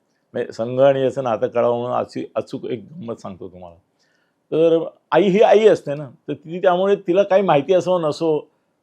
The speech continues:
तुमच्याच मुलाने काहीतरी केलं असणार, नाहीतर अनिल काय असं करणारा नाही आहे, तो उगाच कोणाच्या वाट्याला जात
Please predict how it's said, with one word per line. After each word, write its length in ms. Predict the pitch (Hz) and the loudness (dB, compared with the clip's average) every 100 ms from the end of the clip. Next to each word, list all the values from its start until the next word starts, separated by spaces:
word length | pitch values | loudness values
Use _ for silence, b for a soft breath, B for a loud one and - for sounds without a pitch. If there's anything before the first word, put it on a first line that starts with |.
| - | -10
तुमच्याच 300 | 143 180 160 | -2 0 2
मुलाने 320 | 165 160 160 | 2 2 2
काहीतरी 380 | 147 143 143 135 | 2 0 -2 -6
केलं 320 | 143 139 131 | -2 2 2
असणार, 380 | 127 127 127 123 _ _ _ _ _ | 0 -4 -4 -6 _ _ _ _ _
नाहीतर 300 | 110 101 127 | -12 -2 2
अनिल 320 | 120 113 123 120 | 2 0 -4 0
काय 160 | 131 | 2
असं 160 | 120 120 | 2 -2
करणारा 420 | 113 117 120 120 | -4 -2 -2 -2
नाही 240 | 120 113 | -4 -6
आहे, 220 | 113 110 107 | -6 -8 -12
तो 200 | _ 107 | _ -8
उगाच 280 | 98 120 | -4 -6
कोणाच्या 280 | - 117 110 | -4 -6 0
वाट्याला 300 | 113 107 113 | 0 0 -4
जात 140 | 113 | -4